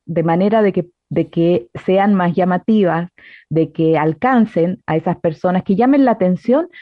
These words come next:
de todas esas personas que a nosotros, los terapeutas, nos están buscando. Entonces, ¿cómo la presentamos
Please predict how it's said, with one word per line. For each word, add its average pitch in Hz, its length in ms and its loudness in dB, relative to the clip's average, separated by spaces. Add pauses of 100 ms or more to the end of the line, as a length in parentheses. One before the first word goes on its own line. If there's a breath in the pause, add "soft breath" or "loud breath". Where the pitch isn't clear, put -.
(180 loud breath)
de 190 100 -2
todas 330 240 2
esas 320 220 -2
personas 233 480 0
que - 100 -4
a 180 40 2
nosotros, 185 440 -2
los 170 120 -2
terapeutas, 247 600 0
nos 214 180 2
están 196 280 0
buscando. 160 680 -2 (680 loud breath)
Entonces, 190 500 0
¿cómo 233 200 2
la 233 200 0
presentamos 208 880 -2